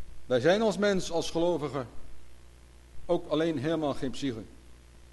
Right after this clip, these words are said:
Wij zijn als mens ook geest. En het zit eigenlijk al gewoon in deze tekst,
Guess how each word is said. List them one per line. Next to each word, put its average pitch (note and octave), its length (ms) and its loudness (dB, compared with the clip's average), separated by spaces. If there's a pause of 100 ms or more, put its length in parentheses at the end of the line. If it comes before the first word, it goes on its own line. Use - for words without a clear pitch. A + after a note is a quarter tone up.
(1000)
Wij E3+ 180 2
zijn F#3+ 180 4
als D#3+ 180 4
mens E3 280 4
ook F#3+ 180 4
geest. - 420 2 (1200)
En C#3+ 120 2
het C#3+ 100 4
zit A#3 240 2
eigenlijk D3+ 340 4
al C3+ 160 6
gewoon D#3 380 4
in E3 140 2
deze E3 320 4
tekst, F#3 500 2